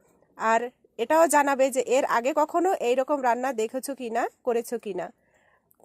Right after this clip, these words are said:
তোমরা কেউ শেয়ার করো না, কমেন্টস করো না, লাইক করো না, সাবস্ক্রাইবও করো না। প্লিজ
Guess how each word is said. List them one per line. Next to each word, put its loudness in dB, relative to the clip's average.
তোমরা 2
কেউ 2
শেয়ার 0
করো 2
না, 0
কমেন্টস 0
করো 0
না, -2
লাইক 4
করো 0
না, 2
সাবস্ক্রাইবও -2
করো -2
না। -6
প্লিজ 0